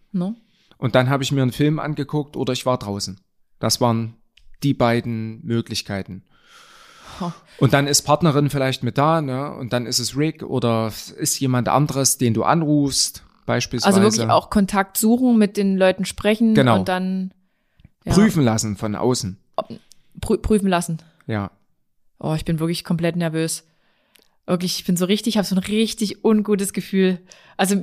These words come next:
Speaker 1: ich schwitze und mir ist kalt zugleich. Boah. Panikattacken.
Speaker 2: Das
Speaker 1: Was
Speaker 2: ist leider die,
Speaker 1: verschwindet.
Speaker 2: die, genau, aber noch mal was, was,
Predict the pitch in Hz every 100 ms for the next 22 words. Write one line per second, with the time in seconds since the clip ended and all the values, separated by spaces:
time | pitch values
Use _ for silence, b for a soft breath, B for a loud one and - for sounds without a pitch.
0 | 185 202 - - 254 - 269 233 220 -
1 | 180 165 - 190 170 151 165 _ _ _
2 | _ _ _ _ _ _ _ - 175 165
3 | 160 160 b b b b b b b b
4 | b b b b b _ _ _ _ _
5 | _ _ _ b b b 185 165 165 165
6 | 165 160 160 170 185 B B B B 117
7 | 143 151 131 147 185 170 170 170 110 -
8 | - _ _ - 160 160 117 107 - 135
9 | 147 139 143 _ _ _ _ _ - 131
10 | 147 131 123 - - 120